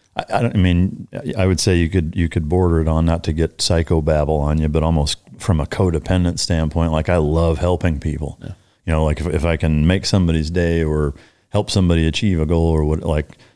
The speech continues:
Speaker 1: for me, there, there's almost a high or, or a reward or a dopamine hit that I get from,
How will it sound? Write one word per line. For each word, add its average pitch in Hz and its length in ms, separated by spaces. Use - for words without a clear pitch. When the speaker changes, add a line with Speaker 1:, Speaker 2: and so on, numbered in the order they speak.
Speaker 1:
for 82 200
me, 90 340
there, 82 180
there's 82 260
almost 87 400
a 76 60
high 90 380
or, 78 220
or 78 280
a 76 60
reward 82 520
or 76 140
a 73 40
dopamine 78 640
hit 80 240
that 80 160
I 82 180
get 85 400
from, 80 640